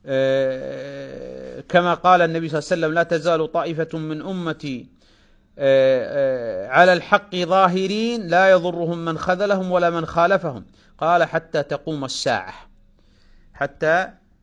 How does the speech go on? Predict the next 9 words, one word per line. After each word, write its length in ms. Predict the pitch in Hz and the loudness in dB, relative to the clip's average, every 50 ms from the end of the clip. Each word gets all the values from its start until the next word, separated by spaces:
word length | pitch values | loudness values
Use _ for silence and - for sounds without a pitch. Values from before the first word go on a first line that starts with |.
| _ _ _ | _ _ _
تقوم 540 | - 139 - - 156 156 165 180 190 196 180 - - - - - _ _ _ _ - 165 | -10 -8 -8 -6 -6 -6 -4 -6 -8 -10 -14 -18 -20 -20 -20 -20 _ _ _ _ -10 -10
الساعة. 540 | 147 - - - - 196 175 147 113 101 - - - - - - - - _ _ _ _ _ _ _ _ _ _ _ - | -8 -8 -8 -2 2 2 2 2 2 -2 -8 -14 -18 -20 -20 -20 -20 -20 _ _ _ _ _ _ _ _ _ _ _ -2
و-، 120 | 147 156 | 2 4
والمقصود 840 | 156 160 160 160 160 165 165 170 175 175 - - - - 220 202 165 | 6 6 6 6 4 2 2 2 0 -4 -4 -6 -4 -2 -2 -2 0
حتى 320 | - - 180 - - 175 160 | -2 -2 -2 -2 -2 -4 -2
تقوم 340 | - 180 - - 190 180 | -2 -4 -4 -4 -4 -4
الساعة 540 | 175 165 - - 202 202 208 208 220 214 202 | -4 -4 -4 0 2 4 4 4 4 2 2
أي 140 | 226 233 226 | 0 2 2
موتهم، 540 | 247 277 269 220 - 156 139 117 104 - | 2 2 2 2 0 -2 -4 -4 -8 -16